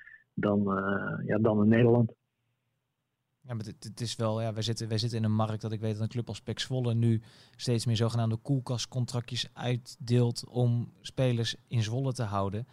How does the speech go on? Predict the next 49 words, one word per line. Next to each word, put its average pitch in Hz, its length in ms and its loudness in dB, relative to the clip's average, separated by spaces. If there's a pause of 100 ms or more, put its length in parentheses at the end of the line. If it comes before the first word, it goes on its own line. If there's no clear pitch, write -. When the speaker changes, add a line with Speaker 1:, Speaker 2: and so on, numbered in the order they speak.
(440)
Speaker 2:
Eh, - 80 -14
dat 104 100 -8
is 101 100 -8
een 95 60 -10
compleet 107 380 -2
andere 127 300 6
markt 110 380 2
dan 107 100 -2
waar 107 80 0
jij 123 120 0
het 160 80 -2
nu 156 120 2
over 107 200 -2
hebt. 98 340 -6
Eigenlijk, 120 320 -8
eh, - 180 -10
de, - 400 -10
de - 80 4
Speaker 1:
Ja, 131 280 4
nou, 143 220 6
Ajax 131 380 4
heeft 120 160 4
ook 139 140 6
zijn, 135 200 8
eh, 127 60 6
zijn 120 240 4
salaris 113 580 4
ook 117 180 4
voor 107 100 4
jeugdspelers 113 480 4
natuurlijk 101 300 0
al 107 80 2
flink 110 260 4
moeten 110 200 2
opkrikken, 113 500 0
eh, 101 340 2
de 101 60 2
afgelopen 101 440 0
jaren 95 320 2
om, 104 340 0
eh, 92 160 -4 (300)
ja, 110 100 0
om 117 200 6
ze 107 360 4 (120)
aan - 180 -2
boord, 117 280 4
eh, 117 320 6
te 107 140 2
houden. 101 380 2